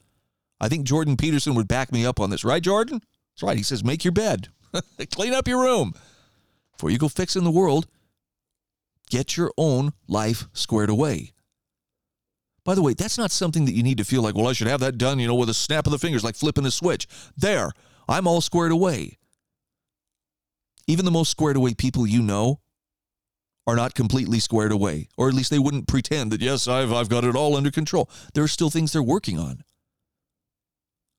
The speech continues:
The fact that they seem squared away is probably just evidence that they've been working on it for a while. It's a process.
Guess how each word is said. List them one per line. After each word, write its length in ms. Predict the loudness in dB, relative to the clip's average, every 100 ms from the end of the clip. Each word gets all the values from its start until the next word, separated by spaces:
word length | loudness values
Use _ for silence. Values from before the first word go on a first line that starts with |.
| _
The 80 | -4
fact 240 | -2 -2
that 140 | -2 -2
they 120 | -2
seem 400 | 0 0 0 0
squared 320 | 0 0 2
away 320 | 2 2 2
is 380 | 0 2 2 0
probably 500 | -2 0 0 0 0
just 220 | 0 -2
evidence 380 | -2 0 -2 -2
that 120 | -4 -4 -16 -10 -4
they've 120 | 0
been 160 | 0 2
working 280 | 0 0
on 140 | 0 0
it 80 | 0
for 140 | 0
a 60 | 0
while. 500 | 0 0 -2 -6 -12 _ _ _ _ _ _ _ _ _ _ _ _ _ _
It's 140 | -8 -4
a 60 |
process. 640 | -4 -2 -4 -6 -6 -8